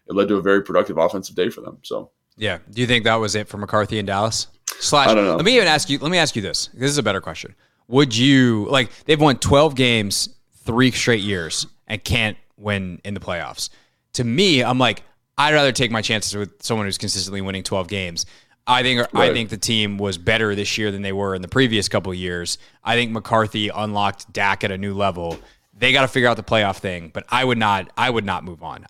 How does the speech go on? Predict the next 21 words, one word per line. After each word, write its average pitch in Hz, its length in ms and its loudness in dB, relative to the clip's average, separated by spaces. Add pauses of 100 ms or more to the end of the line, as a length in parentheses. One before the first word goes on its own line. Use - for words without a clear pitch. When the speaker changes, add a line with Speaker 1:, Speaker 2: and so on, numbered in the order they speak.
Speaker 2:
I 120 160 2
would 117 120 0
try 120 200 2
to 120 40 4
Speaker 1:
Yeah. 107 80 6
Speaker 2:
be 87 60 6
like, 92 220 -2
"You 120 120 0
know 113 120 2
what? 120 200 4
We're 120 120 -2
gonna 117 160 -2
play 110 160 0
the 98 80 -6
continuity 107 500 -4
game 95 280 -6
here, 90 380 -6 (380)
um, 104 380 2
and 110 160 -4
some 101 140 -4
stability." 95 520 -2